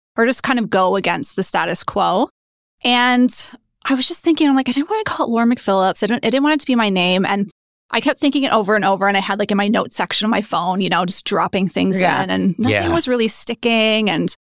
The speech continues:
Speaker 1: and then I was listening to a song, actually, by a Canadian band called the Rural Alberta Advantage. And they had a s-, they have a
Speaker 3: Wow,
Speaker 1: song called Summer.
Speaker 3: mouthful.
Speaker 1: I know it is.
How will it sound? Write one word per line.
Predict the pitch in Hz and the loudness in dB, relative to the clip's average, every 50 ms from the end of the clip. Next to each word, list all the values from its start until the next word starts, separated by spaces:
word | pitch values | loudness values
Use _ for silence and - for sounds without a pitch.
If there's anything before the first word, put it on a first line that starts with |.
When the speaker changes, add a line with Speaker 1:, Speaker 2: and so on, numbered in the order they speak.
| _ _ _ _ _ _ _ _ _ | _ _ _ _ _ _ _ _ _
Speaker 1:
and | 240 233 240 240 240 | -2 0 2 4 4
then | 247 240 233 240 240 240 - - | 4 4 2 2 2 0 0 0
I | - 226 226 226 | 0 2 2 2
was | 220 226 214 - 214 | 2 2 0 0 2
listening | 220 226 247 - - 330 320 330 320 294 | 2 2 0 0 0 2 4 4 4 4
to | - - 254 214 | 2 0 0 -2
a | 214 | -2
song, | - - - 226 220 233 240 254 214 | -2 -4 -2 0 2 2 2 2 0
actually, | - - 185 - - - - - - - 180 196 247 269 262 - _ _ _ _ _ _ _ _ - | -2 -4 -4 -4 -4 -4 -4 -4 -4 -2 0 2 2 2 2 0 _ _ _ _ _ _ _ _ 0
by | 240 220 208 | 2 2 2
a | 202 | 2
Canadian | 208 - - - 220 214 214 202 220 220 220 214 | 0 -2 -2 0 2 2 2 2 2 2 2 2
band | 208 190 - 170 180 190 202 - | 2 2 2 2 0 0 -2 -4
called | - - 208 202 196 170 | -4 -2 -2 -2 0 0
the | 202 202 | 0 0
Rural | 196 202 202 196 202 196 185 185 180 175 - - | 2 2 2 2 2 2 4 2 2 2 0 0
Alberta | 180 185 175 190 196 185 185 | -2 -2 -2 -2 -2 0 0
Advantage. | 160 185 175 190 180 170 170 170 - - 135 113 110 117 - 208 - - - - - - - | -2 -2 -2 -2 -2 -2 -4 -4 -2 -2 -2 -2 -2 -2 -4 -4 -4 -4 -4 -4 -6 -6 -2
And | - 233 214 196 202 190 | 0 0 2 2 0 0
they | 196 196 | 0 0
had | 220 214 | 0 0
a | 233 | -2
s-, | 220 - - - - | -2 -2 -6 -4 -2
they | 208 214 | 0 0
have | 208 - | 2 2
a | |
Speaker 3:
Wow, | 240 - | 2 2
Speaker 1:
song | 247 226 214 - | 0 0 0 0
called | - 208 208 117 139 - | 0 0 2 2 2 2
Summer. | 226 233 226 208 226 | 2 0 0 0 -2
Speaker 3:
mouthful. | - - - - - | -4 -8 -12 -8 -4
Speaker 1:
I | - 240 | -2 -2
know | 202 190 | -2 -2
it | 196 196 | -2 -2
is. | - 240 - | -2 -4 -4